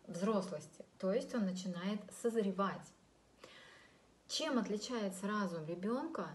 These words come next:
и разум взрослого человека? Ну, разумом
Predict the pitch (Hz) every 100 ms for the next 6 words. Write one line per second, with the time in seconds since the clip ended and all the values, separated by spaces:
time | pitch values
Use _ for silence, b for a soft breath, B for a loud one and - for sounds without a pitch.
0 | - - 190 214 233 214 190 185 - -
1 | - 185 208 214 - 180 180 - 180 180
2 | 165 190 196 - - - - B B B
3 | 285 285 240 190 185 - - - - 196
4 | 262 370 247 190